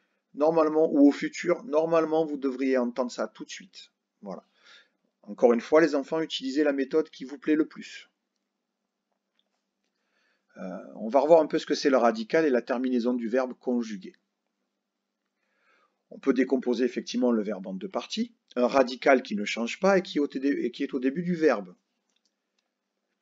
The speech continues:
Et une terminaison qui, elle, va changer en fonction de la personne. Exemple, dans « je chante » et « nous chantons », vous voyez bien que C H A N T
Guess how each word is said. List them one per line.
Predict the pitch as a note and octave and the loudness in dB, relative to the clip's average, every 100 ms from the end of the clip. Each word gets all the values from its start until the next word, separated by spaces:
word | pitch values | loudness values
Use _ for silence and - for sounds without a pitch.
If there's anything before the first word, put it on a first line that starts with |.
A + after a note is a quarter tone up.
| _ - | _ 2
Et | G3+ | 4
une | F#3 | 6
terminaison | D#3+ C3+ C#3 C3+ G3 | 4 4 2 2 2
qui, | F#3+ | 4
elle, | D3 C#3 | 4 4
va | C#3 | 0
changer | - C3+ B2+ F#3 | -2 -2 0 0
en | F3+ | 0
fonction | C#3+ B2 C#3 | -6 -6 -2
de | |
la | B2 | 0
personne. | A2+ G2+ - - - _ _ _ _ _ _ _ _ _ _ - | -2 -6 -10 -12 -12 _ _ _ _ _ _ _ _ _ _ -10
Exemple, | A#2 G2 D3 G3+ A2+ F#2+ - - _ | -6 4 6 6 -4 -12 -20 -20 _
dans « | A2+ B2 | 0 0
je | A#2 B2 F3 | 2 4 4
chante » | - C3 B2+ - - | 6 4 2 -2 -8
et « | G#2 | -6
nous | G#2 A2 | -4 -6
chantons », | - F2 B2+ F#3+ - _ _ _ _ | -6 -10 -6 -6 -6 _ _ _ _
vous | A2 | -4
voyez | G#2+ B2 A#2 | 4 4 4
bien | A2 C3+ | 0 -2
que | C3+ G2+ - _ _ _ _ _ _ _ _ | -2 -4 -4 _ _ _ _ _ _ _ _
C | - - D#3 | -14 0 4
H | C#3+ - C3 | 4 2 0
A | G#2+ | 0
N | G2 | -2
T | B2 C3+ D#3+ | -4 -2 -4